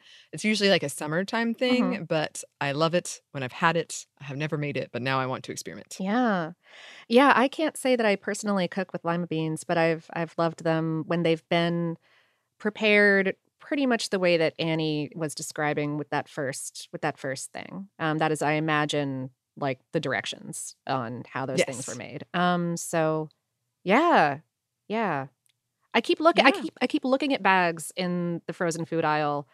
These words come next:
Speaker 2: and thinking of you, <laughs> Annie. <laughs>
Speaker 1: <laughs> My emergency lima
Speaker 2: Yeah,
Speaker 1: beans.
Speaker 2: and, like,
Speaker 1: <laughs> Yes.
Speaker 2: thinking about getting some and then going, like, "I already have, like, so much frozen spinach,"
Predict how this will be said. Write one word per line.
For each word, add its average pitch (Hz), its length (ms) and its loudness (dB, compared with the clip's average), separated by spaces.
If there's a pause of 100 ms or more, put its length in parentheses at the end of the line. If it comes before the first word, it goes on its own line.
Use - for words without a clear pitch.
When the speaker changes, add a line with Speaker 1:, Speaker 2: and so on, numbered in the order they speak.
(180)
Speaker 2:
and 175 160 -4
thinking 233 260 2
of 180 80 -2
you, 160 280 2 (100)
<laughs> - 80 -10
Annie. 170 360 6 (140)
<laughs> 403 380 8
Speaker 1:
<laughs> - 1300 4
My 180 100 6
emergency 180 600 6
lima 170 320 6
Speaker 2:
Yeah, 214 420 10
Speaker 1:
beans. 170 80 2
Speaker 2:
and, 233 100 2
like, 220 140 4
Speaker 1:
<laughs> - 120 -4
Yes. 226 100 4
Speaker 2:
thinking 220 400 4
about 196 300 2
getting 254 280 4
some 226 380 0
and 190 280 -2
then 180 200 0
going, 175 280 0
like, 170 180 -2
"I 180 80 0
already 180 220 0
have, 175 340 0
like, 160 180 -2
so 165 200 -6
much 165 180 -4
frozen 156 300 -8
spinach," 151 560 -6